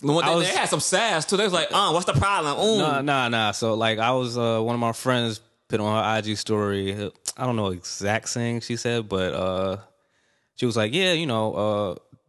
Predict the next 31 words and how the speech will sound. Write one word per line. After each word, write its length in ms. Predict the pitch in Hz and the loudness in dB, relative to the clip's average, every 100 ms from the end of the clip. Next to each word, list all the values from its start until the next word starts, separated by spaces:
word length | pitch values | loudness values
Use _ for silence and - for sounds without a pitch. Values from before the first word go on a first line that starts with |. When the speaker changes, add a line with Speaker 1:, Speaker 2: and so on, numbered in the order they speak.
| _ | _
Speaker 2:
do 100 | 117 | -2
y'all 220 | 117 120 117 | 0 2 0
agree 420 | 110 117 113 107 | 0 -2 0 -2
this, 300 | 101 98 - _ | -4 -4 -4 _
you 120 | - 107 | -8 -4
know, 140 | 92 | -2
if 380 | 101 95 - - _ _ | -2 -2 -6 -18 _ _
Cassie, 680 | - 110 107 - 101 98 92 _ 76 | -4 -2 -2 -2 -4 -6 -10 _ -12
you 120 | 98 | -8
know, 300 | 92 90 90 _ - | -6 -6 -8 _ -2
did 140 | 104 | -2
it 100 | 98 | 0
the 80 | 95 | 0
right 220 | 101 98 | 0 0
way 160 | 95 95 | 0 -2
by, 280 | 90 90 90 | -2 -4 -4
you 100 | 90 | -4
know, 300 | 87 87 - _ _ _ | -4 -6 -10 _ _ _
going 240 | - 101 95 | -4 -2 0
on 260 | 92 95 - _ - | -2 -2 -6 _ -4
trips, 360 | - 101 - | -2 -2 -4
whatever, 340 | 95 98 92 92 | -2 0 0 -2
with 160 | 90 | -2
Diddy 200 | 95 95 | -2 0
in 80 | 92 | -2
her 60 | 90 | -4
twenties 540 | - 104 95 90 85 | -4 -4 -4 -6 -8
and 120 | 90 | -6
then 180 | 90 95 | -4 -4
her 120 | 90 90 | -4 -2
thirties, 640 | 95 92 90 90 87 - | 0 0 -2 -6 -8 -12